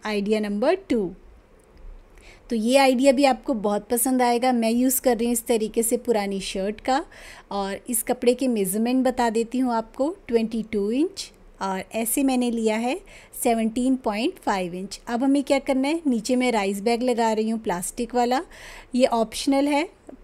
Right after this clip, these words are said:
तो थोड़ा मुझे मजबूत बनाना था, इसलिए मैंने राइस बैग इसके अंदर लगा लिया है। आप बिना राइस बैग के भी इसे बना सकते हैं। तो आठ इंच लिया है और ऐसे लिया है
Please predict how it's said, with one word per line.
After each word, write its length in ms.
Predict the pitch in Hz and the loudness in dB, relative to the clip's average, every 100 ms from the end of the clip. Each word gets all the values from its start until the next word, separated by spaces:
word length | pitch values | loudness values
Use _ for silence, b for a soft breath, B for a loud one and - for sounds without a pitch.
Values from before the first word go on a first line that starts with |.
| - | -10
तो 60 | 254 | -2
थोड़ा 240 | 269 247 | 4 6
मुझे 220 | 254 254 | 4 4
मजबूत 460 | 262 240 208 190 233 | 2 2 0 0 2
बनाना 440 | 220 247 240 240 | 4 4 2 0
था, 120 | 233 254 | 0 -2
इसलिए 360 | 233 220 233 | -2 -4 -2
मैंने 200 | 233 233 | -2 0
राइस 320 | 220 196 190 | 0 0 -2
बैग 240 | 190 214 214 | 0 -2 -2
इसके 240 | 202 285 | -2 0
अंदर 260 | 269 226 202 | 2 2 0
लगा 280 | 185 180 175 | -2 -4 -8
लिया 260 | 170 175 | -8 -10
है। 200 | 202 202 B B B | -10 -12 B B B
आप 120 | 220 240 | -2 0
बिना 280 | 226 247 254 | 2 4 6
राइस 300 | 240 226 208 | 6 4 2
बैग 240 | 220 208 - | 0 0 0
के 100 | 214 | -2
भी 140 | 202 | -2
इसे 220 | 196 294 | -4 -2
बना 280 | 294 277 208 | 2 2 2
सकते 400 | 240 196 - 196 | -2 -6 -10 -8
हैं। 200 | 202 196 | -8 -8
तो 220 | - 226 - | -6 -6 -4
आठ 280 | 214 226 226 | -6 -4 2
इंच 260 | 285 277 | 2 2
लिया 240 | 277 262 262 | -2 2 2
है 240 | 269 294 370 - | 2 -2 -4 -6
और 140 | 220 - | -6 -4
ऐसे 280 | 226 226 220 | -4 -2 -2
लिया 260 | 254 247 247 | 0 0 0
है 200 | 269 | -2